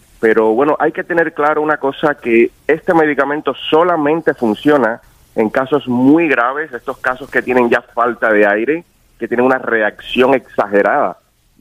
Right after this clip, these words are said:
inflamatoria del organismo hacia el virus. Estos medicamentos son antiinflamatorios, pero muy, muy fuertes, por lo tanto no se deben tomar en ningún momento de manera preventiva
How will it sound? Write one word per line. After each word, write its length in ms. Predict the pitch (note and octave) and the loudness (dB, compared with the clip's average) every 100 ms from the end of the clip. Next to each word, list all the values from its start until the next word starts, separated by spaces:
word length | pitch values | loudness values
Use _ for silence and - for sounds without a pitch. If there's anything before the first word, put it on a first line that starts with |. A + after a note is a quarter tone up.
| _ | _
inflamatoria 840 | C3 A#2 - G#2 G2+ F#2+ C#3+ D3+ B2 | -6 -6 -2 0 0 -2 0 2 0
del 140 | G#2 | 0
organismo 720 | G2+ G2 G2 G2+ C#3 A2 G2+ F#2+ | -4 -2 -4 -4 -6 -2 0 0
hacia 220 | - F#2 | 0 -2
el 80 | F#2 | 0
virus. 420 | D3 B2+ F2+ - _ _ _ _ | -4 -4 -8 -12 _ _ _ _
Estos 240 | - A#2 | -8 -2
medicamentos 580 | A#2+ B2 B2 A#2+ B2 A#2+ | 0 0 -2 -4 -4 -4
son 160 | C3 C3 - | -4 -4 -2
antiinflamatorios, 1080 | A#2 A2+ A2 G#2+ G#2 G#2 G2 F#2+ C3 D#3 | -2 -2 -2 -2 0 0 -2 -2 -4 -2
pero 160 | - A2+ | 0 0
muy, 460 | G#2 G#2 A2+ D3+ D3 | -2 -2 0 2 0
muy 220 | B2 C3+ | 0 -2
fuertes, 520 | - G#2+ G2+ E3 F3 - - - - | 0 -2 -2 -8 -12 -14 -20 -20 -8
por 120 | A2 G#2 | -2 0
lo 80 | G#2 | 0
tanto 280 | B2 C#3 | -2 -4
no 320 | A#2 G#2+ C3 C#3+ | -6 0 0 0
se 140 | D3+ | 0
deben 260 | C#3+ C#3 C3+ | 2 0 0
tomar 340 | A#2+ B2 C3 | 0 0 -2
en 120 | A#2+ | -6
ningún 280 | A2 A2 C3 | -6 -4 0
momento 560 | B2 A2 A#2 B2 E3+ F3 - _ _ | 0 0 -4 0 -2 -2 -16 _ _
de 120 | G#2+ | -2
manera 380 | G#2 G2 A2+ B2 | 0 0 -4 -4
preventiva 840 | A2 G#2 G2+ G2 F#2 E3 E3 D#3+ | -2 0 0 -2 -2 0 2 0